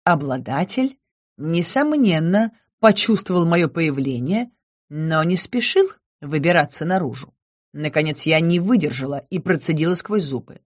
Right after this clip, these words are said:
«Другого места не нашлось?» Из палатки раздалось невозмутимое: «Так вот как ты благодаришь за охрану имущества? Выстави счет», раздраженно бросила я, сметая в портал вторую палатку.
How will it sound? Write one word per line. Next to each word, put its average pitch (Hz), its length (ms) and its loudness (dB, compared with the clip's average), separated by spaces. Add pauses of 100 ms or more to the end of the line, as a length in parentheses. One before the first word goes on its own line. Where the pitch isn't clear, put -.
(400)
«Другого 196 520 6
места 143 540 -2 (120)
не 175 200 0
нашлось?» 175 500 0 (340)
Из 196 220 2
палатки 180 480 4
раздалось 214 480 2
невозмутимое: 190 800 -2 (420)
«Так 165 180 0
вот 160 200 2
как - 200 -4
ты 180 280 0 (260)
благодаришь 196 720 6
за 175 260 4
охрану 185 460 4
имущества? 175 760 0 (420)
Выстави 196 440 6
счет», - 400 0 (460)
раздраженно 160 540 2
бросила 156 300 2
я, 156 180 4
сметая 175 420 4
в - 100 -10
портал 160 380 2
вторую 143 360 0
палатку. 147 480 -2